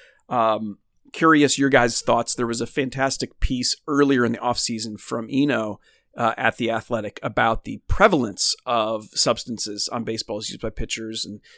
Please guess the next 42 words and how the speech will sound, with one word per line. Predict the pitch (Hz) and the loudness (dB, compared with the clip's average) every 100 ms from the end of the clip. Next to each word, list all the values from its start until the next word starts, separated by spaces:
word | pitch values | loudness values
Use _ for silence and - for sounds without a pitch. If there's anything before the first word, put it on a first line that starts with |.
| - | -10
I | |
mean, | 117 | -8
I | 107 | -6
think | 113 | -2
some | - 131 | 0 0
of | 113 | -2
the | 107 | -4
quotes | - 127 113 117 | 2 2 2 -2
in | 113 | -2
there | 113 113 | -4 -4
were, | 110 110 107 _ _ _ - | -6 -8 -10 _ _ _ -8
"Everybody's | 113 113 113 107 113 | -4 0 -2 -2 0
using | 131 120 | 0 0
it." | 117 - - - | -4 -8 -20 -6
It, | 156 - | -6 0
it | 185 190 _ _ - | 2 2 _ _ -16
blows | 117 135 147 165 170 | -2 4 6 8 4
my | 156 131 | 2 0
mind, | 120 117 107 90 95 - | 2 2 0 -10 -18 -18
the | 120 | -8
parallels | 120 - 131 123 113 107 113 | 0 4 6 6 2 -4 -4
right | 113 120 | -2 -2
now | 117 113 104 95 - - - | -2 -4 -4 -8 -12 -12 -10
between, | 113 - 131 | -8 -6 -6
on | 127 120 | -2 2
this | 127 - | 2 4
issue | 135 - 131 120 | 2 2 0 0
and | - 113 | -4 -8
the | 107 | -6
steroid | - 110 117 120 123 | -6 -2 0 2 2
era, | 135 139 147 160 _ _ - | 2 2 2 -2 _ _ -8
in | 127 | -6
terms | - 135 131 117 | -4 -2 0 0
of, | - 117 110 | -2 -4 -2
one, | 117 127 135 131 | 2 4 2 0
the, | - 117 - | -2 -4 -4
the | 175 | -10
feeling | - 135 139 131 | 0 4 6 6
like | 120 | 2
everybody's | 123 123 127 131 123 | 4 2 4 4 2
doing | 117 113 104 | 0 -2 -4
it, | 104 107 | -10 -14